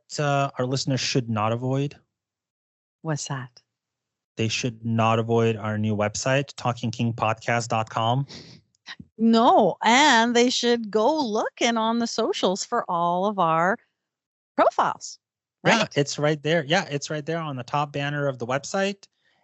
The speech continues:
Speaker 1: And they should follow us. They should become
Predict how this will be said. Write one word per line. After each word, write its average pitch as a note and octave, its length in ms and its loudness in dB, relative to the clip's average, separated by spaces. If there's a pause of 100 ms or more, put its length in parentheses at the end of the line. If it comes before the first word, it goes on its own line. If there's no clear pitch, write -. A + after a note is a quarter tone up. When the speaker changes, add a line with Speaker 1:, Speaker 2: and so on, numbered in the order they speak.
(160)
Speaker 1:
And B2+ 840 -2 (360)
they C3 100 -2
should A#2+ 320 -6
follow C3 400 0
us. F#3+ 400 -2 (140)
They A#2+ 180 -2
should A#2+ 340 -6
become A#2 520 -4